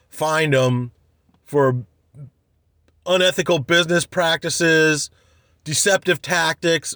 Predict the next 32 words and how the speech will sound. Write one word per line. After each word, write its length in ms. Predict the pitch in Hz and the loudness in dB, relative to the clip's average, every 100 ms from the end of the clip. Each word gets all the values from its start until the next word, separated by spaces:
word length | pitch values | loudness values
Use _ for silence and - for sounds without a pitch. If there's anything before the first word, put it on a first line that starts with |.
| - | -14
fraud, 840 | - 175 180 175 170 170 170 165 _ _ _ _ _ _ _ _ - | -6 0 2 2 0 0 -2 -4 _ _ _ _ _ _ _ _ -6
uh, 200 | 135 143 | -2 0
you 140 | 185 | 2
name 300 | 180 190 185 | 2 2 2
it. 200 | 160 156 - _ - | 2 -2 -6 _ -2
And 280 | 147 147 151 | 2 2 2
Wells 260 | 170 160 | 0 0
Fargo 300 | - 170 160 | 0 0 2
just 240 | 151 147 - | 0 -2 0
paid 240 | 180 175 | 0 0
the 80 | 156 | 0
big 240 | 160 147 | 0 0
fees, 500 | - 180 175 160 143 | -4 -2 0 0 0
shook 220 | 120 175 | -2 0
it 60 | 170 | 2
off 120 | 165 | 0
and 80 | 143 | -2
said, 160 | 165 143 - - | -4 -4 -6 -4
"Hey, 500 | 311 330 269 185 147 | 0 2 4 4 2
come 260 | - 311 262 | 0 -2 2
bank 220 | 262 240 | 0 2
at 80 | 190 | 2
Wells 240 | 220 208 | 2 2
Fargo," 380 | 220 226 202 156 | 0 -2 0 2
like 200 | 143 143 | 2 2
nothing 220 | - 170 | 0 0
ever 160 | 156 139 | 0 2
happened. 420 | 135 139 95 87 _ _ - | 0 -2 -6 -12 _ _ -4
Commercials 320 | 147 147 139 | 0 0 2
on 160 | 139 | 0
T 80 | 135 | 2
V. 200 | 143 135 | 2 2